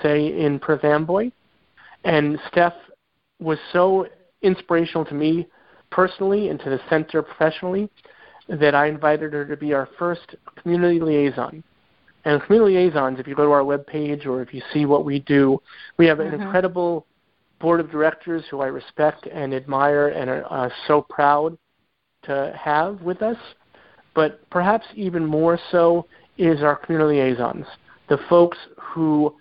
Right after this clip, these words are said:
Speaker 1: came to me from Steph as an epiphany and have grown to more than a dozen, perhaps even two dozen at this point, are people who, again, me as, uh, mostly straight, somewhat fluid, white,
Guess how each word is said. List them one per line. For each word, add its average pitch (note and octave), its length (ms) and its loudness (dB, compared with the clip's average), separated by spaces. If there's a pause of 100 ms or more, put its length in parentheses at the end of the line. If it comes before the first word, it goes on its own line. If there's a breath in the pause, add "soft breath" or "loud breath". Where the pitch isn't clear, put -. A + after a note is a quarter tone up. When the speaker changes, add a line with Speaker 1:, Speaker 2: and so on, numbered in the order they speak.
(720 soft breath)
Speaker 1:
came F3+ 220 4
to F3+ 100 -8
me E3 360 2 (280)
from E3 320 0
Steph D#3 320 0
as C#3 120 -6
an C#3+ 80 -6
epiphany D#3 640 -4
and C#3+ 240 -4
have F3 360 -12
grown D#3+ 420 2 (100)
to D3 240 -2 (180)
more E3 340 2
than C#3+ 320 -2 (540 soft breath)
a D3+ 60 -6
dozen, D#3 480 0
perhaps C#3 320 -4
even C3 160 -8
two - 180 -10
dozen D#3 240 0
at D#3 100 -4
this D#3 240 -6
point, D3+ 280 -2 (500)
are F3+ 100 2
people A#3 440 -4
who, F#3 200 2
again, E3+ 440 2 (280 soft breath)
me F3+ 360 2
as, D#3+ 360 2 (160)
uh, C3 580 0
mostly E3+ 540 -2
straight, E3 280 0 (100)
somewhat E3 260 2 (140)
fluid, D#3+ 540 4 (440)
white, D#3+ 400 0